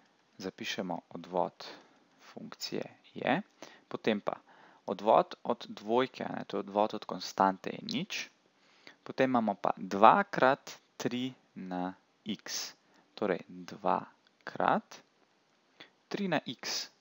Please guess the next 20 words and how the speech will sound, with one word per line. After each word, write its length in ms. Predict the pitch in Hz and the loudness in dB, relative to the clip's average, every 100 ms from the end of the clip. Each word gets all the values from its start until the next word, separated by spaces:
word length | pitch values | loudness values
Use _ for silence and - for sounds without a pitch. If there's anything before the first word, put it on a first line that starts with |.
| _ | _
uporabljamo 600 | - - 101 104 104 98 | -10 2 6 6 6 -2
pa 200 | 92 - - _ | -4 -8 -8 _
tole 220 | 92 87 | -8 -6
formulo, 540 | 92 - 95 107 131 196 _ - - - - _ _ | -6 -4 -4 -2 -4 -6 _ -20 -20 -20 -20 _ _
imamo 320 | 110 98 - - _ _ | 4 4 2 -14 _ _
tri 400 | - 120 120 92 - _ _ _ _ | -6 -4 -4 -6 -12 _ _ _ _
na 140 | - - _ - | -16 -16 _ -6
x 500 | 202 - - - - _ _ - | -6 -6 -10 -10 -14 _ _ -4
krat 400 | 110 107 - - | 2 4 2 -8
naravni 720 | 98 95 98 101 113 113 104 - 95 | -6 -2 0 2 0 -4 -8 -12 -12
logaritem 840 | 92 - 90 110 - 95 95 95 - _ _ _ _ _ | -12 -10 -8 -10 -2 0 0 -2 -14 _ _ _ _ _
a, 300 | - 123 156 | 8 8 8
a 60 | 92 | 4
ne, 260 | 92 107 | 0 -2
je 80 | 95 | -4
pa 140 | - 95 | -6 -4
ta 300 | - 90 92 _ _ _ | 4 4 4 _ _ _
osnova, 500 | - - 92 85 - | -8 -6 -2 -2 -2
se 160 | - - | -10 -14
pravi 320 | - - - | -8 -6 -6